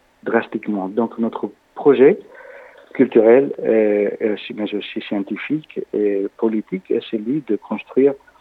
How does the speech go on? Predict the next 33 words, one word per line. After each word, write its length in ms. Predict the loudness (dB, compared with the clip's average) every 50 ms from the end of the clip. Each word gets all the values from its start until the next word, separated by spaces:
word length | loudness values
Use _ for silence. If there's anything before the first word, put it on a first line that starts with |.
| _ _ _ _ _ _
les 260 | -6 0 2 2 2 2
méthodes 680 | 2 -2 -2 2 4 4 4 4 2 -2 -8 -8 -10 -12
qui 120 | _ -10 -6
vont 200 | -2 0 0 0
nous 80 | 0
permettre 540 | -2 -2 -4 -2 0 0 0 0 -2 -2 -4
de 200 | -2 0 -2 -2 -2
s'en 180 | -2 -2 -2
sortir, 380 | 2 2 2 2 2 0 0 2
de 120 | 4 4
nous 280 | 4 4 4 2 0 -2
en 100 | -4 -4
sortir, 500 | -4 -6 -6 -6 -2 0 2 2 2 0 -4 _ _ -20 -20 -20 -20 -20 _ -20 _ _ _ _ -6
euh, 180 | -2 0 0 2 2 2
au-, 140 | 0 0 0 0
autant 280 | 0 2 2 2 2
aussi 160 | 2 0 -2
bien 200 | 0 2 2 0
que 80 | 0 0
possible, 640 | -2 -2 -2 -2 -2 -2 -2 -2 0 2 2 2 2 2 0
euh, 240 | 0 2 2 0 -2 -2 -2
en 140 | -2 -2
construisant 680 | -2 -2 -4 -4 -4 -4 0 0 0 2 2 0 0 0
nos 180 | 0 -2 -2 -4
modes 200 | -4 -4 -4 -4 _ -6
de 80 | -6 -6
vie 260 | -6 -6 -8 -8 -10 _ _ _ -4
et, 340 | -4 -2 -2 -2 -4 -4 -4 -4
et 100 | -4 -2
nos 200 | -2 -4 -6 -6
cadres 380 | -4 -2 0 0 0 0 -2
de 100 | -2 -2
vie. 140 | -2 -4 -6